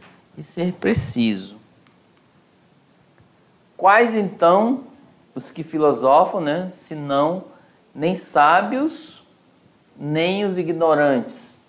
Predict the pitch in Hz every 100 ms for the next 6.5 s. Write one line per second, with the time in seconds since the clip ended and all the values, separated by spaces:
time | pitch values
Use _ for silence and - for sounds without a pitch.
0 | _ _ _ _ _ _ _ 151 156 165
1 | - 170 165 - 170 160 147 123 - -
2 | _ _ _ _ - 135 139 135 147 147
3 | 143 139 120 127 143 170 185 196 - 147
4 | 127 113 110 - - 160 190 202 165 165
5 | 180 - 180 156 160 170 277 226 143 139
6 | - - - 104